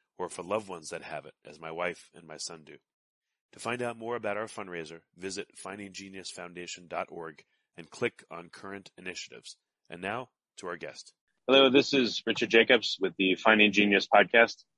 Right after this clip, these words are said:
Speaker 2: now part of the Finding Genius Foundation. Uh, today I have Nita Sweeney. She's the author of a book called Depression Hates a Moving Target.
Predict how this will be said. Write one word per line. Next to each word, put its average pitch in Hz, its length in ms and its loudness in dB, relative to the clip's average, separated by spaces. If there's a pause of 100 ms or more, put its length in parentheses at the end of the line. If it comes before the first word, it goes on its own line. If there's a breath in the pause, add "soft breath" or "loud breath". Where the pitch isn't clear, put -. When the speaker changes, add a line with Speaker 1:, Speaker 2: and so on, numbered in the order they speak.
Speaker 2:
now 95 120 6
part 101 200 8
of 87 60 4
the 90 220 8
Finding 98 280 0
Genius 95 320 -4
Foundation. 101 480 2 (240)
Uh, 101 80 8
today 131 260 8
I 127 120 10
have 104 120 8
Nita 117 380 8
Sweeney. 127 500 0 (200)
She's 95 200 -6
the 92 80 -2
author 104 380 4
of 92 80 -4
a 92 60 -2
book 95 220 0
called 92 300 2
Depression - 580 -2
Hates 104 360 2
a 95 40 -4
Moving 95 300 4
Target. 92 380 6